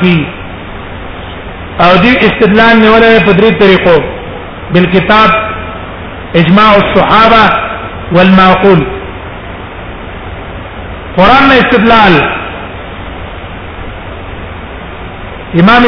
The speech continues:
شافعی پر رساله کې دریویا صفحه کې، ابن حزم په الاحکام کې اول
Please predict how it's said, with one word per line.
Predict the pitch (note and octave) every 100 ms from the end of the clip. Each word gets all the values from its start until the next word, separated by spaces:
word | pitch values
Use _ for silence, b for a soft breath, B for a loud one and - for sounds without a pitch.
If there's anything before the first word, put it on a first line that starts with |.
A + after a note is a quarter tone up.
| G#3
شافعی | A3+ G#3 A#3 A#3+
پر | A3+ G3+
رساله | G3 G3+ G#3 G#3+
کې | F#3 D3 - - - - - - - - - - - - - - - - - - - - - - - - - - - D3
دریویا | A#3 A#3+ A#3+ G#3+
صفحه | G#3+ E3 G3+ F3
کې، | F3 C3+ - - - - - - - - - - -
ابن | E3+ F3+ G3 F3
حزم | A#3 B3 A3
په | A#3 A3+
الاحکام | A3 - - B3 A3+ F3+
کې | F3+ C#3 - - - - - - - - - - - - - - - - E3+
اول | G#3 A#3+